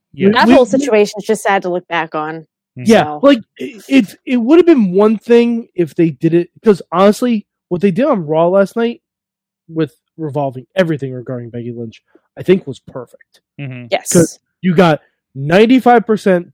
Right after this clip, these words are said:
Speaker 1: positive reactions from everyone involved.
Speaker 2: Mm-hmm.
Speaker 1: You got Seth Rollins looking like he just found out.
Speaker 2: Mm-hmm.
Speaker 1: <laughs> You had the
Speaker 2: Mm-hmm.
Speaker 1: iconic,
Speaker 3: <laughs>
Speaker 1: you had, you had the Iconics happy but dismissive.
Speaker 2: Mm-hmm.
Speaker 1: And then you had, like,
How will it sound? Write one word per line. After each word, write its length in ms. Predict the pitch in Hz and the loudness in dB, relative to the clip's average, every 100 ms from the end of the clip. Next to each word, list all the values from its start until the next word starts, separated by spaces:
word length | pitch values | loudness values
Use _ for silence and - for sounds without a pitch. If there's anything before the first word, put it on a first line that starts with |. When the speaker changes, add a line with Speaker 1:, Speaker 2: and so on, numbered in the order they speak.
| _ | _
Speaker 1:
positive 540 | 151 160 170 185 175 | -4 -2 0 -2 -2
reactions 500 | 180 156 151 - 151 | 0 0 -2 -6 -16
from 160 | - 127 | -18 -16
everyone 340 | 131 175 190 | -8 -4 -2
involved. 500 | 208 165 139 131 127 123 | -2 -4 -6 -6 -10 -14
Speaker 2:
Mm-hmm. 360 | 127 120 117 104 | -16 -16 -18 -12
Speaker 1:
You 100 | 151 | -8
got 180 | 147 143 _ | -6 -8 _
Seth 340 | - 190 202 | -2 0 0
Rollins 460 | 190 180 170 170 - _ | 0 2 2 -2 -6 _
looking 320 | 160 156 180 | -8 -6 -4
like 160 | 160 160 | -2 -2
he 280 | - 156 120 | -4 -14 -14
just 440 | - 160 170 - - | -6 -2 -2 -4 -4
found 320 | 165 151 135 | -4 -2 -2
out. 320 | 151 131 117 - _ - | -4 -4 -10 -16 _ -8
Speaker 2:
Mm-hmm. 880 | 151 147 147 - - 165 170 175 202 | -6 -4 -6 -6 -2 -2 -2 0 4
Speaker 1:
<laughs> 20 | |
You 60 | 226 | 6
had 180 | 233 220 | 6 4
the 60 | |
Speaker 2:
Mm-hmm. 400 | 226 214 - 233 | 4 4 2 0
Speaker 1:
iconic, 260 | 233 254 285 - 719 587 - 622 | 2 4 2 -2 2 2 2 -4
Speaker 3:
<laughs> 460 | - - - 466 | -8 -6 2 2
Speaker 1:
you 180 | 196 226 | 6 6
had, 180 | 240 262 - _ _ _ | 6 4 -2 _ _ _
you 160 | 220 233 | 2 4
had 160 | 240 208 | 4 4
the 60 | |
Iconics 800 | 226 208 - - 247 277 302 - _ _ | 4 2 0 -2 0 0 -4 -10 _ _
happy 380 | - 214 220 277 | -6 -4 -2 -4
but 280 | 214 226 190 | -2 -2 -2
dismissive. 680 | 190 175 - 180 151 139 160 - _ _ _ | -6 -10 -8 -6 -6 -8 -14 -16 _ _ _
Speaker 2:
Mm-hmm. 340 | 139 135 143 135 - | -20 -20 -20 -14 -4
Speaker 1:
And 160 | 202 | 0
then 220 | 202 214 | 2 0
you 80 | 254 | 0
had, 380 | 214 196 202 180 _ _ _ _ _ _ _ _ | 4 4 2 -2 _ _ _ _ _ _ _ _
like, 240 | 196 190 | 0 0